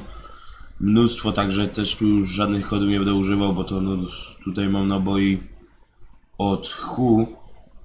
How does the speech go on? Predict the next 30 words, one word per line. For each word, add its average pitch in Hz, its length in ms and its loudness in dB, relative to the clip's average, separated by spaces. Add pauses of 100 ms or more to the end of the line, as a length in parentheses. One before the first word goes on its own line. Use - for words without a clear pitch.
(840)
No 107 280 2
i 127 100 4
później, 139 240 4
jak 127 140 4
będę 135 160 4
mieć 135 180 4
te 135 120 0
sześć 131 280 4
gwiazdek, 120 600 4 (640)
to 110 180 0
będę, 110 480 4
będę 110 240 2
po 110 100 -2
prostu 110 340 -2
uciekać 113 460 0
przed - 200 -8
tymi 101 200 0
glinami. 92 440 0 (480)
Będę 101 260 -2
próbować 104 540 4
uciec 101 320 4
do 104 120 6
lakierni 113 520 4
samochodu 104 440 0
albo 98 260 0
lecieć 104 320 -2
się 104 120 -4
przebrać, 98 500 0
coś 98 200 -4
takiego. 92 520 -4